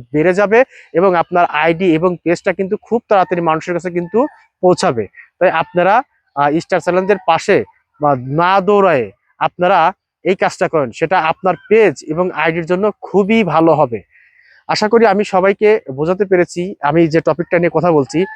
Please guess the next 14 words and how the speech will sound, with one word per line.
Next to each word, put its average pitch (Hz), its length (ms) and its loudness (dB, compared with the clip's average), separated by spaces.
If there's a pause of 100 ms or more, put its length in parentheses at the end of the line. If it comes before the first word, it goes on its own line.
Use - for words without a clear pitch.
(400)
যদি 170 280 2
আমার 170 380 2
ভিডিওটি 170 580 -2
ভালো 139 260 0
লেগে 170 180 2
থাকে, 151 220 0
তাহলে 156 280 0
অবশ্যই 156 560 0 (420)
আমার 156 180 -2
যে 156 100 0
সকল 170 300 0
নতুন 151 320 0
বন্ধুরা 151 420 2
আছে, 175 200 0